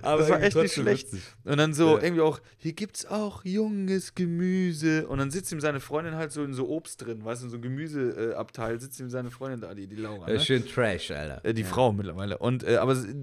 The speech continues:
Speaker 2: wo ich gesagt habe, auch Selbstironie fand ich echt nicht schlecht. Der war wirklich gut. Und den runtergenommen, das heißt, die werden ihn ja wahrscheinlich auch verklagen, R T L verklagt, denn der hätte bei R T L eine Sendung gekriegt, die Laura hätte irgendwann nächstes Jahr eine eigene Sendung gekriegt. Also der hätte richtig Geld scheffeln können. Ich glaube auch, der, der Manager war ja auch bei Pocher in der Show.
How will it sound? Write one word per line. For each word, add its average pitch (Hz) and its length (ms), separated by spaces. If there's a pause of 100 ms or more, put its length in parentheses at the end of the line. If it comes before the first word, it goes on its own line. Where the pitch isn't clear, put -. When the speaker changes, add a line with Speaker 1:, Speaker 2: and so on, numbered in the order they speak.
Speaker 2:
wo 151 140
ich 196 120
gesagt 196 160
habe, 165 100
auch 175 100
Selbstironie 190 800
fand 185 220
ich 175 120
echt 175 220
nicht 170 140
schlecht. 123 320
Der 120 80
war 147 100
wirklich 175 320
gut. 120 320 (380)
Und 127 180
den 190 200
runtergenommen, 185 600
das 147 160
heißt, 139 200
die 156 100
werden 147 180
ihn 127 60
ja 123 80
wahrscheinlich 120 340
auch 160 140
verklagen, 170 420
R 123 120
T 123 100
L 143 100
verklagt, 165 460
denn 131 80
der 120 80
hätte 143 160
bei 127 120
R 143 120
T 143 80
L 127 80
eine 120 100
Sendung 147 280
gekriegt, 170 300
die 117 60
Laura 123 240
hätte 160 180
irgendwann 156 320
nächstes 156 300
Jahr 147 80
eine - 100
eigene 151 200
Sendung 151 220
gekriegt. 156 200 (400)
Also 127 160
der 131 100
hätte 165 220
richtig - 300
Geld 170 200 (1000)
scheffeln 127 320
können. 135 200
Ich - 80
glaube 180 240
auch, 165 120
der, 143 140
der 127 160
Manager 165 400
war 156 100
ja 156 120
auch 147 80
bei 135 120
Pocher 151 280
in 135 80
der 123 80
Show. 160 360